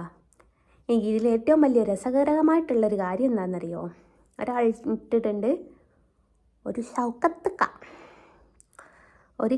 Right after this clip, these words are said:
കേക്ക് കട്ട് ചെയ്തതിൻ്റെ പുകില് ഇതുവരെ മാറിയിട്ടില്ല. സത്യ ഷൗക്കത്ത് ക, ഇതുവരെ മാറിയിട്ടില്ലേ? പിന്നിട്ടത് ആരാന്ന്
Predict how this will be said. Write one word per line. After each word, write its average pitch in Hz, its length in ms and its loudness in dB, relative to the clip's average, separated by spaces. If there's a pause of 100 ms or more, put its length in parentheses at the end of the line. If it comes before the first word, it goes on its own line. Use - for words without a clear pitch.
കേക്ക് 254 360 2
കട്ട് 277 320 0
ചെയ്തതിൻ്റെ 269 640 4
പുകില് 240 420 2
ഇതുവരെ 240 400 2 (140)
മാറിയിട്ടില്ല. 220 520 -2 (140)
സത്യ 247 460 -6 (160)
ഷൗക്കത്ത് 302 440 -2
ക, 285 60 2 (720)
ഇതുവരെ 240 340 -4 (140)
മാറിയിട്ടില്ലേ? 214 720 -4 (1500)
പിന്നിട്ടത് 254 880 2 (1600)
ആരാന്ന് 214 500 -4